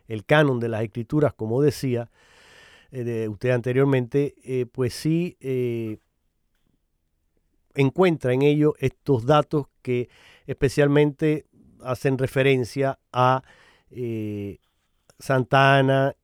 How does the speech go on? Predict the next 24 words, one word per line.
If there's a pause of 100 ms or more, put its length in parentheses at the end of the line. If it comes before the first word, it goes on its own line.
(580)
como
patrona
de, (100)
eh, (220)
como
madre,
perdón,
de, (180)
eh,
la
Virgen
María. (720)
Y (600)
la
iglesia
entonces
también, (100)
mm,
después (600)
reconoce
a
Santa
Ana (540)
como